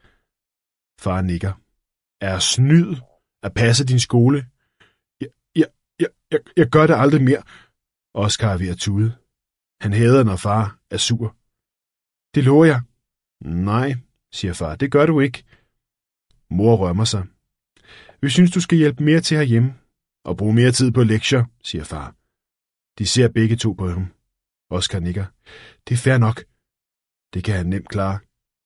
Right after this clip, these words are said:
"Snart er det hele glemt igen, og så bliver alting, som det plejer." "Godt," siger mor. "Så er det vel også okay, at vi låser din computer væk de næste to uger. Bare til du er godt i gang med dine nye vaner."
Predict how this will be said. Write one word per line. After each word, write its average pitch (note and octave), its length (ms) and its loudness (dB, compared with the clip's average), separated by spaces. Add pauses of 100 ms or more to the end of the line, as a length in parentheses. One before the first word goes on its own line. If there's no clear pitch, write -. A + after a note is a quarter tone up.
(440)
"Snart D3+ 360 0
er A2+ 40 -2
det G#2 100 -2
hele C3 200 4
glemt B2 260 0
igen, A2+ 260 0
og A2+ 60 0
så B2+ 140 -2
bliver B2+ 180 0
alting, B2 280 -2
som A2+ 140 -2
det A2 100 -4
plejer." F#2+ 300 -6 (280)
"Godt," E3+ 320 -2
siger E2 180 -6
mor. C2+ 220 -12 (180)
"Så - 120 0
er F3+ 60 4
det E3 80 2
vel C#3 100 2
også D3 200 0
okay, C#3+ 380 0 (280)
at D3 120 2
vi D#3 80 2
låser C3+ 240 4
din A#2+ 160 2
computer C3+ 380 0
væk C3+ 200 2 (240)
de D#3 80 2
næste C3+ 280 2
to - 200 -2
uger. G#2 240 -2 (300)
Bare D#3+ 160 0
til C#3+ 180 -4
du C3 140 0
er A#2 180 4
godt C#3+ 260 0
i C#3 80 -8
gang C3 220 -2
med B2+ 100 -6
dine B2 220 2
nye G#2+ 260 2
vaner." F#2+ 340 -2